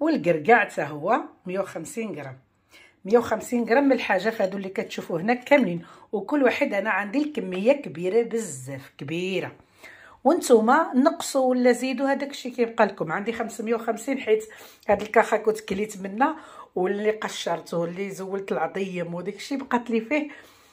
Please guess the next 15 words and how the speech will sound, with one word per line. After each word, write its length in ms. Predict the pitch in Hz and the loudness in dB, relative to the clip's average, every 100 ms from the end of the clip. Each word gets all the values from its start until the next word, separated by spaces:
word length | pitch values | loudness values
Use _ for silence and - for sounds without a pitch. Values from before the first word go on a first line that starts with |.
| _ - | _ -4
خمسمية 520 | - 220 - 220 262 | 0 0 -2 -2 -2
وستين. 520 | 277 - - - 220 | -2 -6 -6 0 2
هاي 160 | 180 180 | 2 2
داك 220 | 208 - | 2 2
خمسمية 400 | 202 170 180 185 | -4 -10 -8 -8
وخمسين 680 | 175 175 170 - 247 240 - - | -6 -8 -6 0 2 2 -2 2
طلع 160 | 220 220 | 4 4
واحد 260 | 233 - | 0 -6
شويه، 540 | - 294 247 220 226 202 | -8 -4 -2 0 0 -2
نعملوا 340 | 196 202 226 | -6 -4 0
لها 100 | 247 | 2
خمسمية 420 | 262 226 - 226 269 | 2 -2 -4 -2 0
وخمسين 540 | 262 240 233 147 139 - - - - - 170 | 0 -2 -2 -10 -14 -16 -20 -20 -20 -12 -8
ديال 420 | 156 214 269 - | 2 4 4 0
التميره. 720 | - - 226 240 160 143 139 | -8 0 4 6 4 0 -6